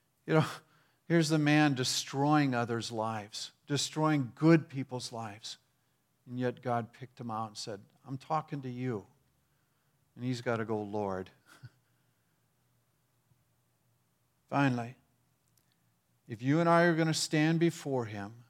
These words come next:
and have anything to present at all, it's gonna be done in a spiritual nature through Christ.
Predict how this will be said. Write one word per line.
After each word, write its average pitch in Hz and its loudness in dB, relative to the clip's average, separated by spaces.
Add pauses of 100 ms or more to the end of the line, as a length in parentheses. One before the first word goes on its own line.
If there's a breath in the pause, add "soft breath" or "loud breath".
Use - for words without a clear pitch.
(840)
and 120 -4
have 120 0
anything 160 2
to 160 -4
present 147 0
at 143 -4
all, 117 0
it's 117 -10
gonna 127 -4
be 123 -4
done 127 -4
in 120 -4
a 113 -6
spiritual 131 -6
nature 120 -8
through 120 -10
Christ. - -14